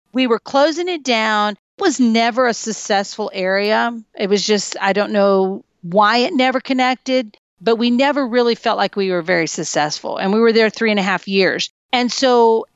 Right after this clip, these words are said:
I was able to, he got sick in February. And this is how crazy it was, because I kinda knew we were gonna be moving.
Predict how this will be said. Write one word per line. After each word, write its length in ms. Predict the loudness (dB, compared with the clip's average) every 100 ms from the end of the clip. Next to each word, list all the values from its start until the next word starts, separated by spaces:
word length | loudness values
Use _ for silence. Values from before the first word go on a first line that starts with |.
| -2
I 240 | 0 2
was 220 | 0 0
able 480 | 0 0 0 -2 -4
to, 880 | -6 -10 -6 -4 -2 -2 -2 -4 -8 _
he 180 | -4 -2
got 180 | 0 -2
sick 220 | -4 -4
in 100 | -4
February. 640 | -4 -2 -2 -4 -8 -10 -16 _ -4
And 400 | -2 0 -2 0
this 220 | 0 2
is 100 | 0
how 140 | -2 -4
crazy 340 | -2 -4 -4
it 60 | -4
was, 160 | -4
because 260 | -6 -8 -4
I 140 | -4
kinda 360 | -4 -4 -2 -2
knew 320 | -2 -2 -2
we 180 | -2 -2
were 100 | -2
gonna 180 | -2 -2
be 140 | 0
moving. 480 | 2 2 2 0 -4